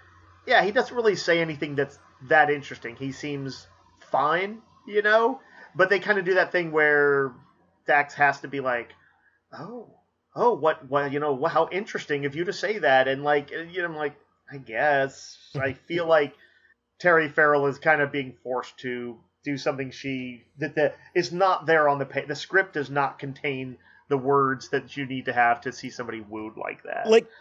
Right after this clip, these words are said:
Speaker 2: compare that conversation to the conversation between Sisko and Dax, that heartfelt goodbye, which actually is a very good scene when,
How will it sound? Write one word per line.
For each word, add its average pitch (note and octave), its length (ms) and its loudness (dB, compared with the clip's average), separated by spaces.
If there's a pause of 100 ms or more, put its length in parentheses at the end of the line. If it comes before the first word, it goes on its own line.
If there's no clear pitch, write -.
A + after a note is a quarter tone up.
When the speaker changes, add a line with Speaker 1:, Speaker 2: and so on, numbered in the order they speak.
(120)
Speaker 2:
compare A#3+ 480 4
that F#3 440 4
conversation F3 1040 2
to F3 100 -6
the D#3+ 80 -4
conversation E3+ 720 0
between D3 300 -2
Sisko C#3 500 0
and G#2+ 200 -4
Dax, A#2 420 2
that B2 160 0
heartfelt D3 580 0
goodbye, A#2+ 440 2
which D3+ 180 2
actually G3 460 4
is D3+ 180 6
a C3+ 60 0
very B2+ 480 2
good A2+ 260 -4
scene B2+ 420 -4
when, A2 220 -6